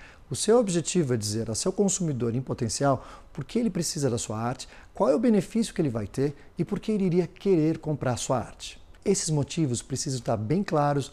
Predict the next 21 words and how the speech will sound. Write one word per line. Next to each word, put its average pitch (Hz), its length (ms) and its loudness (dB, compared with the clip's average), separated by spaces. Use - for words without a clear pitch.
antes 175 240 -4
mesmo 147 380 0
de 131 60 -4
você 131 220 -2
entrar 131 220 0
em 123 60 0
contato. 113 480 -4
Se - 160 -4
você 117 220 0
fizer 160 260 6
isso, 175 320 2
as 117 100 -8
suas - 200 -4
chances 160 400 -2
vão 135 120 -2
ser 143 180 -4
muito 156 300 0
maiores 117 420 0
de 117 60 -2
uma 120 140 0
venda. 104 320 -6